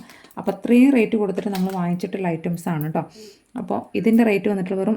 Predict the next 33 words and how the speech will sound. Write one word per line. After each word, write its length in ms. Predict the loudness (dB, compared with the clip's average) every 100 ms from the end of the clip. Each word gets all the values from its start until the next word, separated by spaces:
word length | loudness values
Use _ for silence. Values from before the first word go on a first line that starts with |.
| 0
അമ്പത് 260 | 2 2 4 2
രൂപയാണ്. 320 | 2 0 -2
ഇത്രയും 360 | -2 0 0 0 -2
പീസുകളാണ് 520 | -2 -2 -2 -2 0 0
അവൈലബിൾ 340 | 0 0 0 -2
ആയിട്ടുള്ളത്. 400 | -2 -4 -2 -4 -6 -20 -12 -4
ആർക്കെങ്കിലും 480 | -2 4 6 8 6 4
വേണമെന്നുണ്ടെങ്കിൽ 400 | 2 0 0 2
WhatsApp-ൽ 320 | 0 -2 -4 -2
മെസ്സേജ് 300 | 0 0 0 -2
അയയ്ക്കുക. 340 | -2 -2 -2 -2
ഓക്കെ, 180 | -4 -6 -4
പേയ്മെന്റ് 340 | -2 -2 -2 -2
ചെയ്യുക. 200 | -2 -2
ഇതൊക്കെ, 200 | 0 0 2
ഇതൊരു 180 | 4 4
പീസേ 240 | 2 -2 0
ഉള്ളൂ, 120 | 0 0
ഇതൊരു 200 | 0 -2 -2
പീസേ 220 | -2 -2 -2
ഉള്ളൂ. 120 | -2 -6 -20 -20 -12 -2
പിന്നെ, 300 | 2 2 2 0 -2 -2 -4 -4 -6
പിന്നെ 160 | -6 -4
ഇപ്പോൾ 100 | -4
ഏതാ, 140 | -4 -6 -8 -14 _ _ _ _ -4
ആ, 60 | 2
ഇതൊരു 220 | 6 6
പീസേ 240 | 4 0 0
ഉള്ളൂ. 140 | 0 0 -2 -10 _ _ _ -8
ആ, 20 | -6 -6
അതേപോലെ 280 | -4 -2 -2 -2
തന്നെ 120 | -2
ഇത്, 80 | -2